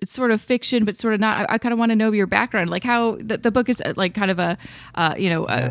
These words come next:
Speaker 1: depiction of you going on a golf trip with your mom and asking her a bunch of questions about, uh, you know, retirement planning. Is this totally fiction, or did this happen? <laughs>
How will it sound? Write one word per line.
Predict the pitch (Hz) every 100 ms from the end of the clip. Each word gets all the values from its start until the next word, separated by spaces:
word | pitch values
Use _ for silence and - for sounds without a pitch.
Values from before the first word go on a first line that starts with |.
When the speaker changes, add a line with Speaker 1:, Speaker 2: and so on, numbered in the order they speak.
| -
Speaker 1:
depiction | 180 202 -
of | 165 156
you | 185 185
going | 180 170 165 160
on | 165
a |
golf | 160 156 160
trip | - 165
with | 156 170
your | 165
mom | 151 151
and | 151
asking | 131 - 202
her | 220
a |
bunch | 262 277
of | 302
questions | 330 269 - 262 277
about, | 247 220 214 208
uh, | 196 190 185
you | 208 190
know, | 175 175 104 101 165
retirement | 202 220 214 254 240
planning. | 180 180 165 170 175
Is | - 208
this | 226 -
totally | 285 285 285 277
fiction, | 277 285 - 277
or | 262 208
did | 180
this | 160 -
happen? | 277 311 302 311
<laughs> | -